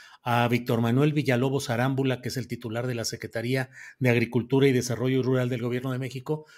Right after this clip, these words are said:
cuando hay una cons-, un, una constante exhibición y exposición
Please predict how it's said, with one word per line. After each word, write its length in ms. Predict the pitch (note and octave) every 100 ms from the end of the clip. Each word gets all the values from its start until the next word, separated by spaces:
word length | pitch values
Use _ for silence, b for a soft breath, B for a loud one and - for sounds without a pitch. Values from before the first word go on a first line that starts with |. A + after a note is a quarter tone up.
| b
cuando 280 | - B2 C3
hay 220 | F3 G3 -
una 360 | F#3 G#3 G3+
cons-, 300 | - D3 C3
un, 300 | - E3+ G3 _
una 240 | F3 F#3+ F#3+
constante 1200 | D#3 A#2 - E3+ F#3 - F3+ E3+ D3+ C3 A2 B B B B
exhibición 800 | C#3+ - D#3 C3 - E3 F#3 F3
y 40 |
exposición 840 | C#3 - C3 - A#2 - F3 G3+